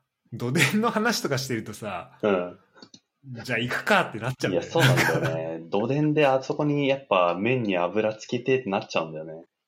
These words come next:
Speaker 1: そう、なんか、どでんの話とかをされるともうさ、<laughs> なんか、どんどん口がどでんの口になっちゃうんだよね。
Speaker 2: え、そうなんだよ。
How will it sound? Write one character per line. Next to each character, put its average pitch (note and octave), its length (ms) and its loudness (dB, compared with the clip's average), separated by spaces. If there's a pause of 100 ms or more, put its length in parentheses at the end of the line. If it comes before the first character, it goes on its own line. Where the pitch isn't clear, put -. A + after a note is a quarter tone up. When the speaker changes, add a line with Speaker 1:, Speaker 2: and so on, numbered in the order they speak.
(640)
Speaker 1:
そ - 220 -12
う、 - 20 -6
な C3 100 0
ん C3 60 -2
か、 G#2+ 120 -6
ど C3 200 -4
で G#3+ 120 4
ん A#3+ 100 -2
の A#3+ 80 0
話 A#3 340 -2
と E4+ 80 -6
か B2+ 120 0
を B2 60 -4
さ - 260 -6
れ D3+ 120 2
る F3 140 -2
と F3+ 100 -2
も D3 200 0
う G#2 40 -8
さ、 F#2+ 240 -10
<laughs> - 1040 -6
な C#3 140 -2
ん A#2+ 160 -6
か、 A2 320 -8
ど D#3+ 160 0
ん G#3 120 0
ど B2+ 200 -2
ん A2 160 -12
口 - 420 -4
が F3 460 0
ど C3+ 180 0
で D#3 100 2
ん E3 160 -4
の E3 100 -2
口 - 180 -12
に C3 80 -2
な C3 80 0
っ C3 100 -6
ち - 120 -14
ゃ E2+ 40 -14
う E2 40 -18
ん E2+ 140 -20
だ E2+ 80 -20
よ F2 60 -20
ね。 - 60 -12
Speaker 2:
え、 - 40 -16
そ B2 240 -4
う - 40 -2
な E2 120 -8
ん E2 80 -10
だ E2 80 -8
よ。 D#2 120 -8